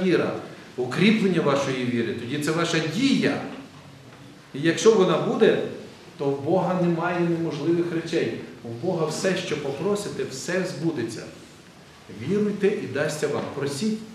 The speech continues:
стукайте, відчинять. Вірите, і буде вам. Я хочу, щоб ваша молитва, кожної з нас, була настільки сильна, щоб ви сказали Горіцій:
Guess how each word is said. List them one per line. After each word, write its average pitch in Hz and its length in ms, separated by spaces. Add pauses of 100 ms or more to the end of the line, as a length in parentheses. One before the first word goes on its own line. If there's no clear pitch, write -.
(920)
стукайте, 190 520
відчинять. 147 460 (880)
Вірите, 185 400
і 151 400
буде 220 300
вам. - 220 (1400)
Я 127 120
хочу, 175 260 (100)
щоб 139 120 (140)
ваша 190 300
молитва, 139 540 (500)
кожної 143 500
з 113 140
нас, 101 180 (560)
була 151 200
настільки 139 680 (400)
сильна, - 720 (920)
щоб 151 160
ви 151 60
сказали 156 460
Горіцій: 165 500